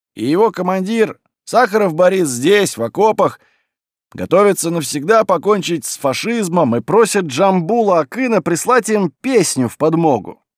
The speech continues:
Джамбул немедленно откликнулся. «Да тише вы!» крикнул кто-то с верхних нар. «Уйметесь сегодня или нет?» грозно вопросил Дневальный.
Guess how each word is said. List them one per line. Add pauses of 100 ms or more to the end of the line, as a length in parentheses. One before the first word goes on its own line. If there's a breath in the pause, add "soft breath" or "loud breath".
(480)
Джамбул
немедленно
откликнулся. (720)
«Да
тише
вы!» (500)
крикнул
кто-то
с
верхних
нар. (480)
«Уйметесь
сегодня
или
нет?» (640)
грозно
вопросил
Дневальный.